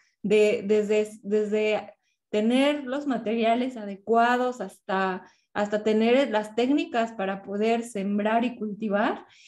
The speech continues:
Eh, ¿podrías explicarnos así, am, con, con un poquito más de detalle, qué es lo que se necesita para tener un huerto en casa?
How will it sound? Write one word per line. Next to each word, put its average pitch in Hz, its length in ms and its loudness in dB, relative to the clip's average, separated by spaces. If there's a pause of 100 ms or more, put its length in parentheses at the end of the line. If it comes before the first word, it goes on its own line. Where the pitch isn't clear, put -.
(340)
Eh, 240 220 4
¿podrías 294 440 2
explicarnos 269 760 0
así, 240 680 -4
am, 202 640 -4
con, 220 340 0
con 254 160 2
un 277 100 4
poquito 311 360 -2
más 233 220 2
de 240 100 0
detalle, 226 680 -2
qué 302 80 -2
es 311 80 -2
lo 381 180 -2
que 392 140 -2
se 233 120 -4
necesita 214 680 -6
para 202 280 -4
tener 202 300 -4
un 220 100 0
huerto 214 300 -2
en 208 120 -4
casa? 190 420 -6